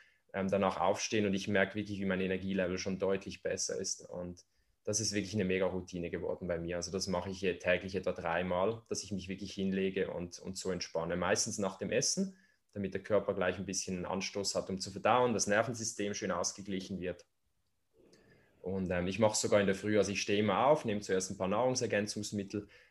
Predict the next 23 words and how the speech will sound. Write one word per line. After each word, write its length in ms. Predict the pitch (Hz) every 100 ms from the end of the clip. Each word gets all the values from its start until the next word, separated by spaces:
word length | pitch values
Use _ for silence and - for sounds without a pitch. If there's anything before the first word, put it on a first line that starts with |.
| -
ähm, 300 | 82 82 82 -
dann 240 | 92 92
lege 180 | 90 92
ich 80 | 92
mich 120 | 95
nochmal 280 | 95 95 87
zehn 200 | - 95
Minuten 320 | 92 92 -
hin. 260 | 92 117 135
Wenn 140 | 104
ich 120 | 95
müde 300 | 107 113 143
bin, 140 | 120 98
dann 140 | 95
schlafe 420 | 92 101 139 -
ich 140 | 170 -
und 180 | 107 101
wenn 80 |
ich 160 | 98 -
genug 240 | 101 101
Energie 400 | 98 95 95 98
habe, 200 | 101 98
dann 280 | 92 90 90